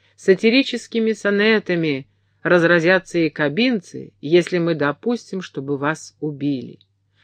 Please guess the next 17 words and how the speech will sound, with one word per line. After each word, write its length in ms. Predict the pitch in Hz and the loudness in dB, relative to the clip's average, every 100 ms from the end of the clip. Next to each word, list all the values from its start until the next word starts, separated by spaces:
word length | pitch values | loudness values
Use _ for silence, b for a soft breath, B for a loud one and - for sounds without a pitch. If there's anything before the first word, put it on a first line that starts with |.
| _ | _
Мы 140 | 151 | 0
защищаем 680 | 147 156 170 - 180 175 170 | 2 0 -2 0 0 2 0
не 140 | 156 | -2
только 420 | - 175 220 - | -2 0 0 0
вашу 360 | 220 220 208 208 | 0 0 -2 -6
жизнь, 500 | 151 156 117 - - b b | -4 -6 -6 -12 -18 b b
но 160 | 147 151 | 0 2
и 80 | 147 | 0
свою 460 | - 131 131 160 | -4 -10 -6 -8
честь. 920 | 175 - - 123 117 - _ _ _ _ _ _ _ _ _ _ _ _ | -8 -10 -6 -4 -6 -12 _ _ _ _ _ _ _ _ _ _ _ _
Правда, 680 | 151 175 185 190 185 175 160 | 0 0 0 0 0 -2 -4
принц, 360 | - 180 196 - | -2 0 0 -4
видимо, 360 | 190 185 190 190 | -6 -2 -2 -2
лишь 220 | 190 - | -4 -4
наполовину 800 | 202 180 214 233 247 277 160 135 | -6 -2 0 0 2 2 2 -2
верит 440 | 147 143 131 - _ | 0 0 0 -8 _
этому. 580 | 160 135 - 117 113 | -2 -2 -4 -12 -12